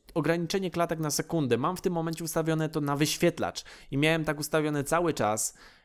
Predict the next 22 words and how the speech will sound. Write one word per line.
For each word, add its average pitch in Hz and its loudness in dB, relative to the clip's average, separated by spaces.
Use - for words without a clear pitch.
E, 120 -2
jednak 151 0
pod - -2
koniec 214 0
nagrywania, 120 0
e, 127 -6
przed - -6
tą 151 0
przerwą, 113 2
ja 131 0
zaczynałem 156 0
mieć 156 -4
jakieś - -6
problemy. 139 0
Przycinała 160 0
mi 127 -2
gra, 117 0
wy 113 -4
to 147 -2
widzieliście 143 0
na 113 0
filmach. 113 -4